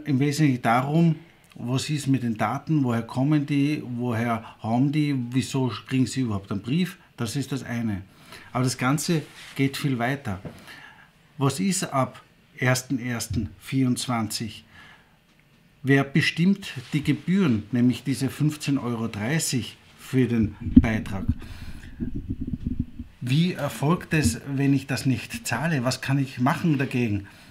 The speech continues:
Bekomme ich da einen Bescheid oder bekomme ich da gar nichts? Wird dann Exekution geführt? Wer führt die Exekution? Ist,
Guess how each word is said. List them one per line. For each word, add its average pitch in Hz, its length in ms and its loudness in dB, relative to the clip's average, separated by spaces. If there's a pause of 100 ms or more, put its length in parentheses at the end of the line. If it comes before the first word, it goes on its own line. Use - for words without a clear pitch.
(160)
Bekomme 131 360 4
ich - 80 -4
da 131 80 -2
einen 113 200 2
Bescheid 123 640 0 (680)
oder 120 400 2 (440)
bekomme 123 340 2
ich 104 80 -2
da 117 100 -2
gar 107 300 2
nichts? 180 400 0 (220)
Wird 123 260 0
dann 131 140 4
Exekution 123 720 2
geführt? 160 460 0 (600)
Wer 123 380 2
führt 156 260 2
die 165 60 4
Exekution? 147 800 2
Ist, 131 420 -2